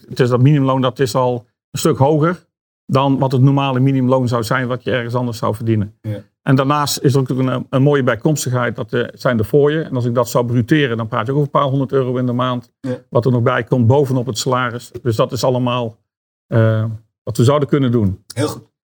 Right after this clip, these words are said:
Speaker 2: Eh, we gaan even door, eh, naar, eh, Helene. Want,
Speaker 1: Ja.
Speaker 2: ehm, we, overigens, in deze tijden, zou jij hem gewoon aannemen?
Speaker 1: Als hij, eh, als ik met hem een, een kort gesprek zou voeren waaruit blijkt dat, wat ik net al zei, dat hij uit goede hout gesneden is en dat hij, eh, motivatie heeft om het te doen, ja.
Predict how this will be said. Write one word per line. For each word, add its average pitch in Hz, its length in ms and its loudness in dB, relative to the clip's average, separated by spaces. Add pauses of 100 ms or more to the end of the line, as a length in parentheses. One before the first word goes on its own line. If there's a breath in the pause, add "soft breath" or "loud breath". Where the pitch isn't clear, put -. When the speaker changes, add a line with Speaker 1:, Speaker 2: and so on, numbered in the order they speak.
(140)
Speaker 2:
Eh, 160 160 0
we 151 140 2
gaan 208 260 -4
even 170 360 2
door, 175 300 4
eh, 135 300 -2
naar, 127 340 2
eh, 117 380 0
Helene. 165 640 2
Want, 143 400 -2
Speaker 1:
Ja. 156 240 -4
Speaker 2:
ehm, 151 80 -4 (200)
we, - 240 -4
overigens, 170 600 -4 (480)
in 185 180 4
deze 165 420 2
tijden, 160 560 2
zou 240 200 -4
jij 226 100 -8
hem 214 120 -6
gewoon 220 540 -8
aannemen? 165 640 -4 (1300)
Speaker 1:
Als 175 180 0
hij, 175 220 6
eh, 147 460 2
als 151 120 0
ik 156 60 2
met 151 100 0
hem 160 160 0
een, - 180 -8
een 147 160 -4
kort 185 220 0
gesprek - 320 -4
zou 151 140 2
voeren 156 280 4
waaruit 139 220 0
blijkt 151 240 0
dat, 139 160 -4
wat 156 140 -4
ik 135 60 -8
net 156 140 0
al 151 60 -2
zei, 135 220 0
dat 123 120 -4
hij 139 80 0
uit - 100 -8
goede 165 140 4
hout 139 140 -2
gesneden 196 460 -2
is - 200 -10
en 147 100 -2
dat 131 140 2
hij, 135 140 2
eh, 127 60 0
motivatie 139 640 0
heeft 135 140 0
om 123 120 2
het 113 80 0
te 120 100 2
doen, 170 320 2
ja. 127 140 0